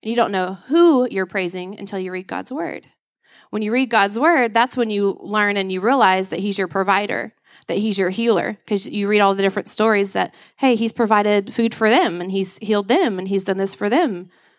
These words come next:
Well, he can do that for you as well. That's what the Bible's intended for, is to show you what he's done in other people's lives so he can increase your faith and say, "I can do this for you too." Isn't that awesome? I don't know about you, but that gets me excited.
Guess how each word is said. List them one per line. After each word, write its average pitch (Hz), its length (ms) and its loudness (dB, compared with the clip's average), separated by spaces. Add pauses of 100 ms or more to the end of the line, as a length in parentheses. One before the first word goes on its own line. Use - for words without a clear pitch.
(120)
Well, 226 100 2
he 247 100 2
can 247 120 0
do 233 80 2
that - 180 2
for 208 100 -4
you 226 220 2
as 180 140 -4
well. 214 380 -2 (580)
That's 247 160 -2
what 285 80 2
the 247 80 4
Bible's 220 340 4
intended 202 420 -2
for, 160 440 -4 (520)
is 202 140 -10
to 202 100 -6
show 214 200 2
you 208 180 2
what 196 140 2
he's 196 200 -4
done 196 460 0 (180)
in 196 140 -6
other 294 160 2
people's 202 300 -2
lives 190 220 2
so 208 260 2 (420)
he 220 140 -4
can 190 260 -2
increase 196 400 -2
your 190 80 2
faith 254 340 2
and 196 140 -6
say, 185 240 -4
"I 302 80 -2
can 320 100 0
do 247 80 2
this 233 160 2
for 247 120 -2
you 247 100 0
too." 277 380 0 (1080)
Isn't 208 80 -6
that 196 100 0
awesome? 220 440 -2
I - 40 -2
don't 208 80 2
know 196 80 4
about 175 180 2
you, 185 100 2
but 175 120 0
that 190 120 0
gets 190 160 -4
me 185 60 -4
excited. 180 480 -6